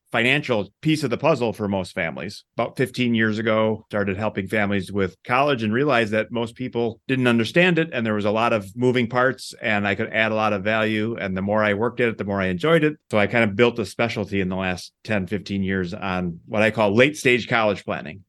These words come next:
In other words, you got a high school kid, you know, maybe you saved some money or no money, or maybe you have a big pile of money, but you're really just trying to figure it all out as far as, well, what schools make sense? Is it really worth eighty thousand a year for that most expensive school? Will I get aid, need-based or merit,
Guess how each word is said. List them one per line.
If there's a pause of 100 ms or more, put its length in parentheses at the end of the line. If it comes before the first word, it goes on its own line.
(160)
In
other
words,
you
got
a
high
school
kid, (260)
you
know,
maybe
you
saved
some
money
or
no
money,
or
maybe
you
have
a
big
pile
of
money, (160)
but
you're
really
just
trying
to
figure
it
all
out (100)
as
far
as,
well,
what
schools
make
sense?
Is
it
really
worth
eighty
thousand
a
year
for
that
most
expensive
school? (120)
Will
I
get
aid, (240)
need-based
or
merit,